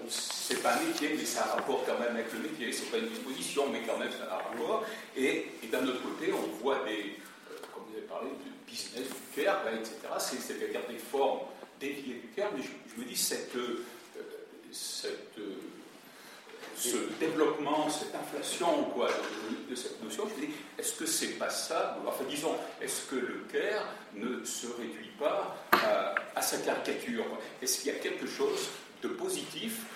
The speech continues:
Parce que je pense qu'on a du, on a du mal à, à définir cette positivité du Caire, quoi.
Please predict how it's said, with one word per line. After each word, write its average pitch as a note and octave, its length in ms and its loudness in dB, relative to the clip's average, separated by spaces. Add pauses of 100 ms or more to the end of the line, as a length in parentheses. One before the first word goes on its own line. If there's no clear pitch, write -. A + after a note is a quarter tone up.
(320)
Parce - 180 0
que - 100 6
je - 1600 -2
pense - 200 2 (240)
qu'on - 80 2
a - 100 4
du, - 380 -2 (340)
on D#3 80 2
a - 20 2
du B2+ 460 0
mal - 240 4
à, - 540 0
à - 280 4 (200)
définir - 400 2
cette - 200 4
positivité G#3 580 0
du G3 260 -2
Caire, F#3 160 4 (140)
quoi. - 120 0